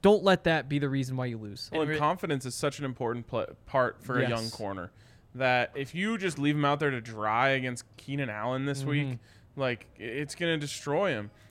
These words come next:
Speaker 2: Uh, ho-, hopefully it wouldn't, but at least you, you're opening up the potential for
Speaker 1: Totally,
Speaker 2: that
Speaker 1: yeah.
Speaker 2: to happen. Uh, was it Ojemudia himself who got just <laughs> absolutely
Speaker 3: Yep.
Speaker 2: cooked by Julio Jones? Now, again,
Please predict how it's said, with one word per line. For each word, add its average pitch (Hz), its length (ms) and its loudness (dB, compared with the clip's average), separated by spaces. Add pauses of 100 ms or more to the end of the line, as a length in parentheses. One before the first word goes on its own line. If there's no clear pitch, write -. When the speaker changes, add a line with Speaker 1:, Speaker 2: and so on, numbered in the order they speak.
Speaker 2:
Uh, 151 60 -6 (120)
ho-, 151 180 0
hopefully 214 360 6
it 151 80 2
wouldn't, 127 280 0
but 147 120 2
at 147 240 2
least 180 340 -2
you, 160 160 -2
you're 156 500 4
opening 170 360 2
up 147 120 0
the 135 80 -4
potential 143 460 0
for 143 60 4
Speaker 1:
Totally, 131 140 -4
Speaker 2:
that 123 180 2
Speaker 1:
yeah. - 20 -8
Speaker 2:
to 120 80 -8
happen. 117 380 -2 (360)
Uh, 131 220 2 (140)
was 175 160 4
it 208 120 6
Ojemudia 196 560 2
himself 180 420 2
who 190 100 0
got 147 240 4
just 147 200 -6
<laughs> - 40 -2
absolutely 175 600 2 (220)
Speaker 3:
Yep. 131 120 -6
Speaker 2:
cooked - 260 2
by 156 280 4 (120)
Julio 151 340 2
Jones? 147 360 0
Now, 147 160 4
again, 160 240 2